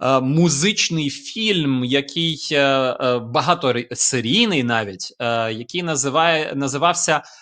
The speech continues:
«Старые песни о главном». Це був, е, музичний фільм, який крутили, показували, е,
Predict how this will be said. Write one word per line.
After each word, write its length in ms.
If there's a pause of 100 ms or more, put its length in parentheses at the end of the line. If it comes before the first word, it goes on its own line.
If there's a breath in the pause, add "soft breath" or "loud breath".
(240 loud breath)
«Старые 880 (300)
песни 600
о 80
главном». 840 (460 soft breath)
Це 400
був, 480
е, 300
музичний 560
фільм, 300
який 640
крутили, 500
показували, 1120
е, 880